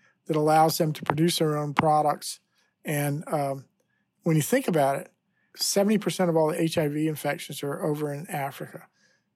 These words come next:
Uh, the majority of malaria and tuberculosis cases are over there. They've basically got this unmet need that if we can figure out how to enable them to be able to,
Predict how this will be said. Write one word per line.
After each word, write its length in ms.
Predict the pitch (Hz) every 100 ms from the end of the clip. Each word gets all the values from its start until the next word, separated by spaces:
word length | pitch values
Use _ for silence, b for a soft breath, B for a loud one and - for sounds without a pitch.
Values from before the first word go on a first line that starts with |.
| _ _ _ _ -
Uh, 180 | 143 143
the 120 | 147
majority 480 | 151 160 170 175 170
of 160 | 151 -
malaria 480 | 170 156 160 170 170
and 80 | 170
tuberculosis 760 | 160 156 165 170 160 160 - -
cases 480 | 147 143 - 156
are 120 | 151 151
over 200 | 139 139
there. 300 | 147 - - B B B B -
They've 180 | 165
basically 400 | 151 208 226 220
got 140 | 165 165
this 160 | 147 -
unmet 440 | 170 175 165 170
need 460 | 196 160 175 160 147 _ _ _ _ _
that 140 | 160
if 180 | 156 -
we 100 | 185
can 120 | 165
figure 320 | 165 196 196 175
out 80 |
how 160 | 156 165
to 180 | 156 170 _ _ - -
enable 400 | 156 165 185 185
them 240 | 160 151
to 60 | 151
be 240 | 151 156
able 220 | 165 160 151
to, 400 | 151 147 143